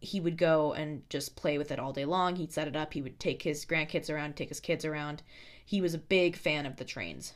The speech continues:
model trains, real <laughs> trains, any kind of train you can imagine. So he, of course, built this big train around Disneyland,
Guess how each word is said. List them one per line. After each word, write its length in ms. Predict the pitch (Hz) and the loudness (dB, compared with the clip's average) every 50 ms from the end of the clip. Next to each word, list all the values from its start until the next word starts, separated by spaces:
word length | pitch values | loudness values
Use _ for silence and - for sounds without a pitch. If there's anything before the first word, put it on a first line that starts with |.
| - - | -10 -4
model 300 | 185 175 170 170 160 165 | 0 2 4 4 4 2
trains, 480 | 165 175 160 160 156 151 156 151 - - - - _ - - | 0 0 -2 0 0 -2 -2 -4 -8 -12 -16 -20 _ -14 -8
real 260 | 175 185 175 160 160 | -2 2 4 4 4
<laughs> 0 | |
trains, 500 | - - - 180 160 139 147 147 - - | 2 2 0 0 0 0 -2 -4 -6 -4
any 180 | - 180 196 196 | -2 0 0 2
kind 160 | 214 196 170 | 2 2 2
of 60 | 160 | 2
train 200 | 165 - 160 151 | 0 -2 -2 -2
you 80 | 151 147 | -2 -4
can 140 | - 160 127 | -4 -6 -6
imagine. 440 | 131 135 143 143 - - 92 - - - - - - - - - - | -6 -8 -10 -10 -10 -10 -10 -10 -12 -14 -18 -20 -20 -20 -20 -20 -12
So 320 | - - - 185 170 165 | -8 0 2 4 6 6
he, 300 | 170 170 - 180 170 165 | 4 2 -2 -2 0 2
of 120 | 170 170 - | 0 0 2
course, 240 | - 180 170 170 - | 2 4 4 4 2
built 360 | - 156 151 - - - - | 0 0 0 0 -2 -6 -6
this 160 | 151 156 - | -4 -4 -4
big 220 | - - 147 143 | -4 -6 -6 -6
train 200 | - - 117 139 | -6 -8 -6 -6
around 200 | 151 143 156 190 | -4 -4 0 2
Disneyland, 420 | 262 294 339 262 139 - - - | 2 4 4 2 0 -2 -8 -14